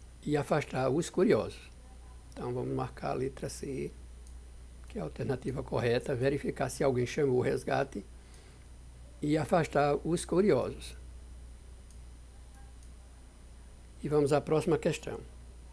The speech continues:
Questão dezoito. No caso de uma vítima de trânsito apresentar fogo nas roupas, um dos procedimentos corretos é:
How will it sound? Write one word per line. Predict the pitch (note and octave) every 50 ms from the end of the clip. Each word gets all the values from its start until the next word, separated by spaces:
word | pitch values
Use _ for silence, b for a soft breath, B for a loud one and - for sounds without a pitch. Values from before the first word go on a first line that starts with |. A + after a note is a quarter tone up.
| - - - B B B B B B B B B - - - -
Questão | - - C3 - - C#3 C#3
dezoito. | C3+ C3+ C3 A2+ D3+ D3+ D#3+ F3 E3+ - - F3+
No | F3+ G3+ G#3
caso | G3+ - E3+ D#3 C#3 D3
de | C#3 C#3
uma | D3+ C#3+ B2+
vítima | A#2 B2 C3+ C3 - C#3+
de | B2 C3
trânsito | - - C3+ C#3+ C#3+ C#3 C3+ - -
apresentar | C3 C3+ - C#3 C3+ C3+ C3+ B2+ - C3+ B2+
fogo | B2 - - D3 C#3+ D3+ D3+ B2+ B2 B2
nas | B2+ B2 A#2 -
roupas, | C#3+ D3+ D3+ C#3+ B2 - G#3 - - - - - - B B B B B B B B B B B -
um | G3 G#3
dos | G3+ G3+ G3+ G3 - -
procedimentos | - - C4 F3+ - - E3+ D3+ D#3 D3+ C#3+ C#3+ C#3+ -
corretos | - C#3+ B2+ C#3+ C#3+ C#3+ C#3+ D#3+ C3+
é: | A#2+ G#2+ -